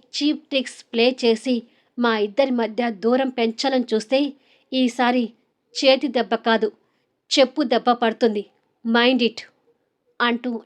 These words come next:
చూపుడు వేలు చూపిస్తూ చెప్తుంది క్రాంతి. క్రాంతి మాటలకు జెస్సీకి దిమ్మ తిరుగుతుంటుంది. "ఇక నీ నాటకాలు ఆపి నా కళ్ళ ముందు నుంచి వెళ్ళిపో,"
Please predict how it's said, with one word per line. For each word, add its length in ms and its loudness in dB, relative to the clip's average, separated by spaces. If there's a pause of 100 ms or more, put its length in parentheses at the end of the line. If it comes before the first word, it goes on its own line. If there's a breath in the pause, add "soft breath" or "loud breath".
(180)
చూపుడు 300 -6
వేలు 340 -6
చూపిస్తూ 380 -8
చెప్తుంది 540 -8
క్రాంతి. 480 -10 (680)
క్రాంతి 460 -2
మాటలకు 580 -6 (160)
జెస్సీకి 720 -2 (180)
దిమ్మ 440 -2
తిరుగుతుంటుంది. 760 -6 (760)
"ఇక 180 0
నీ 160 4
నాటకాలు 500 0
ఆపి 400 0 (340 soft breath)
నా 120 2
కళ్ళ 340 2
ముందు 220 2
నుంచి 200 0
వెళ్ళిపో," 420 4